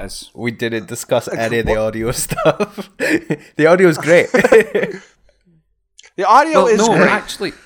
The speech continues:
Speaker 3: Actually,
Speaker 1: the
Speaker 3: the
Speaker 1: music,
Speaker 3: soundtrack.
Speaker 1: the m-,
Speaker 3: I own the
Speaker 1: the soundtracks.
Speaker 3: soundtrack.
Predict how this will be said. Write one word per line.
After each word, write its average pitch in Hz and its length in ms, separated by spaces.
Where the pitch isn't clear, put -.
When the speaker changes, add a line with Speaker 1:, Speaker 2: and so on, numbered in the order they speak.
Speaker 3:
Actually, 220 340
Speaker 1:
the 147 60
Speaker 3:
the 147 60
Speaker 1:
music, 180 300
Speaker 3:
soundtrack. 170 520
Speaker 1:
the 135 60
m-, 139 220
Speaker 3:
I 165 300
own 170 200
the 147 80
Speaker 1:
the 151 40
soundtracks. 147 320
Speaker 3:
soundtrack. 110 360